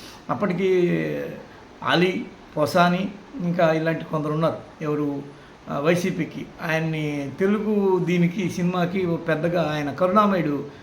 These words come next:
విజయేంద్ర ఉన్నాడు కదా, ఆయన్ని, ఆ, నియమించడం, ఆ తర్వాత ఇంకా చాలా చాలా పృథ్వీ అయితే స్టార్టింగ్లో ఎస్వీబీసీకి డైరెక్టర్గా ఉండడం, ఆ, సినిమా ఫీల్డ్కి సంబంధించిన వాళ్ళని చాలామందిని అట్రాక్ట్ చేయాలని, ఆ తర్వాత లాస్ట్కి నయానా భయానా వాళ్ళు లొంగకపోతే ఎన్నెన్నో ప్రయత్నాలు చేసి జగన్మోహన్ రెడ్డి ఫెయిల్ అయ్యాక,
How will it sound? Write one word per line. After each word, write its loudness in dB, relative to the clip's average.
విజయేంద్ర 6
ఉన్నాడు -4
కదా, -8
ఆయన్ని, 2
ఆ, -4
నియమించడం, 0
ఆ -2
తర్వాత 4
ఇంకా 2
చాలా 2
చాలా 0
పృథ్వీ 2
అయితే 2
స్టార్టింగ్లో 2
ఎస్వీబీసీకి -2
డైరెక్టర్గా -2
ఉండడం, -4
ఆ, 0
సినిమా 6
ఫీల్డ్కి 2
సంబంధించిన 2
వాళ్ళని 0
చాలామందిని 2
అట్రాక్ట్ 2
చేయాలని, 2
ఆ 2
తర్వాత 2
లాస్ట్కి 2
నయానా 2
భయానా 0
వాళ్ళు 2
లొంగకపోతే 0
ఎన్నెన్నో 0
ప్రయత్నాలు 0
చేసి -2
జగన్మోహన్ 0
రెడ్డి -4
ఫెయిల్ 2
అయ్యాక, 4